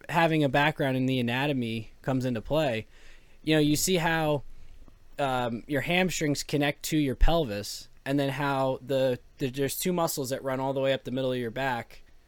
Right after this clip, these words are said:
you know, from your pelvis all the way up to the base of your skull. And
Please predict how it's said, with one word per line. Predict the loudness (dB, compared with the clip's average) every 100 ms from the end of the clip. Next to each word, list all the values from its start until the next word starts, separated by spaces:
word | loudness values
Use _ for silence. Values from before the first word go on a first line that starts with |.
| -20 -20 -6
you | -4
know, |
from | -2 0 0 0
your | 2
pelvis | 6 6 6 2
all | 0 0
the | 2
way | 2 0
up | -2 -4
to | -4
the | -4
base | -4 -4 -4
of | -8
your | -8
skull. | -8 -4 -4 -6 -14 -20 -20 -20 -20 -20 -20 -8
And | -4 -2 -2 -6